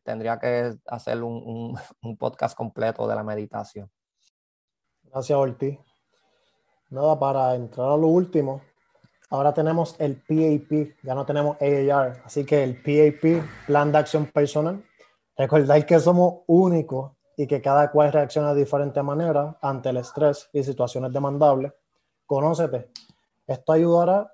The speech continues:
Speaker 2: a que tengas una mejor resiliencia en dificultades y circunstancias que te retan en el diario. Tómate tu tiempo para reflexionar o meditar, como nos enseñó nuestro sensei Ortiz. Y por último, busca a alguien para hablar cuando lo necesites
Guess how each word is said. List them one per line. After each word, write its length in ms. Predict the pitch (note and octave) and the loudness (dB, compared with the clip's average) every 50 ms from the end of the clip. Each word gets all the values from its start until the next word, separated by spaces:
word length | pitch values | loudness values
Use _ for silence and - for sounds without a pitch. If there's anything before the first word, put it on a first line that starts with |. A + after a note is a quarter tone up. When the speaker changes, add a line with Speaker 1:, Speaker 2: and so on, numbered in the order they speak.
| _ _ - | _ _ -6
Speaker 2:
a 120 | D3 C#3+ | -4 -4
que 100 | C#3+ C3+ | -2 -4
tengas 260 | C3+ C3+ C3+ C#3 D3+ | -4 -4 -2 -2 -2
una 220 | D3+ D#3 D3+ D3+ D3+ | 0 -2 -2 -2 -2
mejor 240 | D3+ C#3+ D3 C#3 C#3 | -2 -2 -2 -2 -2
resiliencia 720 | - D3 C#3+ - D3 C#3 D3 D#3 D3+ C#3 - C#3 C3 C3 | -2 -4 -2 -2 0 0 0 0 0 -2 -4 -6 -6 -6
en 100 | C3+ C3+ | -6 -6
dificultades 680 | B2+ B2 - C3+ A#2+ B2+ B2+ A#2+ A#2+ - C3+ C#3+ D3 D3+ | -8 -8 -8 -8 -8 -8 -8 -8 -6 -4 -2 0 0 0
y 60 | D3+ | 0
circunstancias 1080 | D3 - D#3+ D3+ D#3 - D#3+ D#3 D3+ D#3 - E3+ D#3+ D3+ C#3 - C3 C3+ C#3 - _ _ _ _ | -2 -2 -6 -6 -6 -8 -8 -8 -8 -6 -6 -6 -6 -6 -6 -8 -10 -12 -12 -14 _ _ _ _
que 140 | - C#3 | -10 -6
te 140 | B2 C3 B2+ | -4 -4 -4
retan 320 | A#2+ B2 A#2 B2 C3 C3+ C3+ | -4 -4 -6 -6 -8 -8 -8
en 40 | C3+ | -8
el 100 | C3+ C3 | -6 -6
diario. 360 | C3 B2+ B2 A#2+ A#2+ C3 - _ _ _ _ _ _ _ _ | -4 -4 -4 -4 -4 -8 -12 _ _ _ _ _ _ _ _
Tómate 320 | - C3+ D3 D#3 D3+ E3 | -2 0 2 2 2 2
tu 140 | D#3 E3 D#3+ | 0 0 0
tiempo 280 | D#3+ D#3 D#3+ D#3 D#3+ | 0 0 0 0 0
para 220 | D3+ D#3 D3+ D#3 D3 | 0 2 2 2 2
reflexionar 720 | D3 D3 - - C#3 B2+ - - C3+ C#3 D#3+ F3+ F#3+ G3 - _ _ _ _ _ _ _ _ _ _ _ | 2 0 -2 -4 -8 -8 -8 -6 -6 -4 -4 -6 -6 -8 -12 _ _ _ _ _ _ _ _ _ _ _
o 140 | - E3 D#3+ | 0 0 2
meditar, 640 | F3+ F3+ F3 F3+ E3+ F3 G3 F#3 E3+ D#3+ D#3+ E3+ | 2 0 0 -2 0 0 2 2 2 0 -2 -6
como 220 | - - C3+ C#3 C3+ | -8 -8 -8 -6 -6
nos 80 | B2+ | -6
enseñó 260 | B2+ A#2+ C3+ B2+ B2+ B2+ | -8 -8 -8 -8 -8 -8
nuestro 300 | C3+ C#3 C3+ - C#3+ C#3 | -8 -8 -6 -4 -4 -2
sensei 360 | - D3+ C#3 B2+ - C#3 C#3 | -2 -4 -4 -4 -4 -4 -4
Ortiz. 360 | C3 A#2+ G#2+ - B2+ C3 B2+ _ _ _ - - _ - | -4 -4 -8 -10 -12 -12 -12 _ _ _ -20 -18 _ -8
Y 60 | D3+ | -2
por 180 | C#3+ D#3+ D#3+ E3 | 2 2 2 4
último, 380 | F3 E3+ D#3+ D#3+ D3+ D3 C#3 | 2 0 0 0 -2 0 -2
busca 480 | C3 C3 C#3+ C#3+ C#3+ - E3 D#3 D#3 D#3 | -2 -2 -4 -4 -2 0 2 4 6 6
a 80 | E3 | 6
alguien 420 | E3+ F3+ F3 D#3+ D3 D3 D3 D3+ D3 _ _ _ | 4 2 0 -2 -2 -4 -4 -6 -12 _ _ _
para 220 | - D3 C#3+ C#3+ | 0 0 2 2
hablar 260 | C3 B2+ C3+ C#3+ C#3 | 0 0 -2 -2 -2
cuando 200 | C#3+ D3 D3 D3 | -2 -2 0 0
lo 100 | D3 D3 | 0 0
necesites 580 | D3 C#3 - C3+ A#2+ - C3+ C3 B2 A#2+ B2 | -2 -4 -8 -10 -10 -8 -8 -8 -8 -10 -12